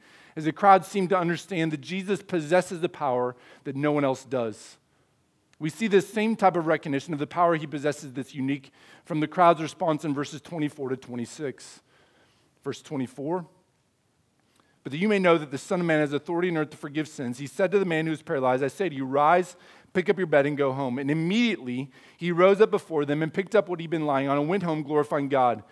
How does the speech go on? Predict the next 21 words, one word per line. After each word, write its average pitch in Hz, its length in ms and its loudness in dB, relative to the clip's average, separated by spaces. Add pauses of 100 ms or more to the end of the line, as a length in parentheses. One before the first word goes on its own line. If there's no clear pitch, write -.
(280)
And 165 120 0
amazement 208 640 2
seized 208 420 -6
them 185 120 2
all, 165 180 6
and 143 80 0
they 147 100 2
glorified 170 600 4
God 131 400 4 (300)
and 165 120 -2
were 175 120 4
filled 220 320 4
with 214 160 2
awe, 156 180 8
saying, 160 400 -2
'We 220 200 2
have 180 180 8
seen 220 480 -2
extraordinary 180 760 0
things 143 400 -6
today.'" 127 360 -2